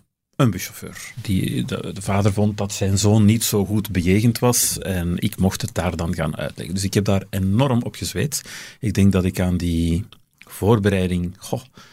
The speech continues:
twee, drie dagen heb gewerkt. De uitzending was woensdagavond op de V R T. Ik had nooit mediatraining gehad, dus ik wist totaal niet wat mij ging overkomen. Ik had dan naar de V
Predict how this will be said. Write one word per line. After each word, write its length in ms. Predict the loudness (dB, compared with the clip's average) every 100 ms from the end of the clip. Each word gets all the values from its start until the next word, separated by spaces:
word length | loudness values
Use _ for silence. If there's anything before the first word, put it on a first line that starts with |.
| -20 _
twee, 200 | 0 2
drie 160 | 4 2
dagen 260 | 2 0
heb 80 | 0
gewerkt. 280 | 0 -2 -2
De 80 | 0
uitzending 380 | 0 2 2 2
was 220 | -2 0
woensdagavond 680 | 4 4 4 -4 -4 -4
op 80 | -4
de 80 | -4
V 160 | -2 -2
R 40 | 0
T. 200 | -2 -2 -4
Ik 140 | -4
had 120 | 0 4
nooit 220 | 4 4
mediatraining 580 | 2 2 2 2 2 2
gehad, 160 | 0
dus 140 | -4 -8
ik 160 | -2
wist 220 | 0 0
totaal 680 | -2 -8 _ -8 -4 0 4
niet 200 | 4 4
wat 180 | 0 2
mij 360 | 4 4 2 0
ging 220 | 0 2
overkomen. 680 | 0 -4 0 2 4 2 -2 -14 -16 -16 -18 -20 _
Ik 80 | 0
had 100 | 2
dan 100 | 2
naar 100 | 0
de 80 | -2
V 160 | -4